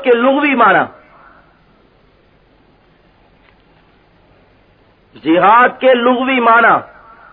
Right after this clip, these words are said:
استفراغ ما فی الوسع والطاقت من قول او فعل۔ استفراغ ما فی الوسع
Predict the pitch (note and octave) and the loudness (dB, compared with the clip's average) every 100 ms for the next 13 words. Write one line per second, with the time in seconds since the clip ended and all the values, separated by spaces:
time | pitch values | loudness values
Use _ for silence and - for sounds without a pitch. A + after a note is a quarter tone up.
0 | _ _ _ _ _ _ - B3+ B3+ - | _ _ _ _ _ _ -10 -8 -8 -8
1 | C4 B3 G3+ G#3+ A3+ B3 B3+ B3+ C4+ B3 | -6 -4 -2 2 4 4 2 2 2 2
2 | G#3 A3 A#3+ A#3+ A#3+ A#3+ G#3 E3+ C4 G#3 | 0 2 2 0 -4 -6 -6 -4 -6 -4
3 | G#3+ B3 G3+ - _ _ _ _ _ _ | -2 -2 -4 -8 _ _ _ _ _ _
4 | _ C3 D#3 A3 - - B3 B3 A#3+ A#3+ | _ -6 -2 -2 -2 0 0 2 -2 -2
5 | G#3+ B2+ - - _ _ _ _ _ _ | -4 -6 -8 -20 _ _ _ _ _ _
6 | C3+ F3+ A3+ A3 - A3+ C4 C4+ C4 B3+ | -6 -4 -2 -4 -2 0 0 0 -2 -4
7 | A#3+ A3+ A3+ G#3+ - C4 B3 F#4+ C4+ - | -2 0 0 0 -2 -2 0 0 -2 -6
8 | - - _ _ _ _ _ _ _ _ | -18 -20 _ _ _ _ _ _ _ _
9 | _ _ _ _ _ _ _ _ _ _ | _ _ _ _ _ _ _ _ _ _
10 | _ _ _ _ _ _ _ _ _ _ | _ _ _ _ _ _ _ _ _ _
11 | _ _ _ _ _ A3+ - - F#3 - | _ _ _ _ _ -6 -6 -8 -8 -4
12 | G3+ A3 B3 B3 C4 C#4 A#3 G3+ A3+ A#3+ | 0 2 2 2 2 2 0 0 2 2
13 | A#3+ A#3+ G#3+ F3+ C4+ C4+ | 0 -4 -6 -4 -6 -4